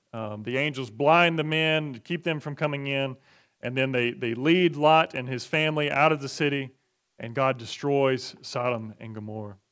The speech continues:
in an instant. In both cases,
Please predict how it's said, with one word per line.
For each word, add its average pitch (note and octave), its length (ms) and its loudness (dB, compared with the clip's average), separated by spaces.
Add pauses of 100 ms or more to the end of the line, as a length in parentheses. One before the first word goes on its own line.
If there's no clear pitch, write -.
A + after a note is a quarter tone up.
in E3+ 80 -18
an G#2 80 -14
instant. - 340 -16 (3500)
In B2 100 -8
both E3 360 4
cases, C#3 640 -2